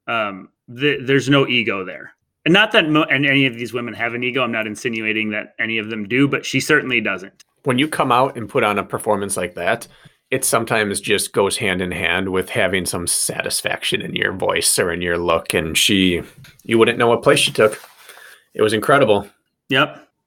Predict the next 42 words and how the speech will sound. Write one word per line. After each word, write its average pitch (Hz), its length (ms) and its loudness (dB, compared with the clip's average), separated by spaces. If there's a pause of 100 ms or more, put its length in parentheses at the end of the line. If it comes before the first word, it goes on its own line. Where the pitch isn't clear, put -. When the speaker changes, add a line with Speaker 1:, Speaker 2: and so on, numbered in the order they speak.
Speaker 1:
That's 147 200 2
our 170 100 6
recap 147 400 4
of 139 60 2
the 131 80 2
women's 123 300 -2
field. 107 360 -6 (340)
Winners, 156 340 4
losers, 147 480 4
performers. 139 800 -2 (340)
Um, 131 260 2
I 147 80 2
will 156 200 4
say, 180 520 4
if 143 280 2
you 143 180 2
are 147 100 6
a 147 80 4
woman 156 380 0
who 131 540 -4 (380)
thinks 170 240 2
you 151 60 2
might 147 160 2
be 165 120 4
any 151 100 4
good 147 180 4
at 170 120 -6
this. - 340 -4 (420)
Oh, 208 120 4
one 214 200 2
question 277 300 2
I 185 80 4
did 175 180 2
have. 165 220 2
Everybody 196 340 0
was 165 180 -2
talking 160 320 0
about 147 200 0
a 135 60 2
Renee 117 560 -2
showing 110 360 -8
up 98 200 -10